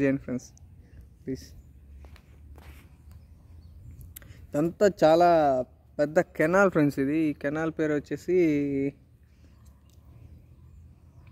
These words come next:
మనకి అంత పెద్ద ఐడియా లేదు, చెప్తాను చూసి.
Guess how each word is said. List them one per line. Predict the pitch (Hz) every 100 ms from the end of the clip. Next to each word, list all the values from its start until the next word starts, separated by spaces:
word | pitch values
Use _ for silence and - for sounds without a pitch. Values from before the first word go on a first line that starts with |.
| - - - - - - - 170 160
మనకి | 151 143 - 151 143
అంత | 143 131
పెద్ద | 131 135 131
ఐడియా | 143 147 135
లేదు, | 127 147 165 - -
చెప్తాను | 139 - 156 139
చూసి. | 135 135 143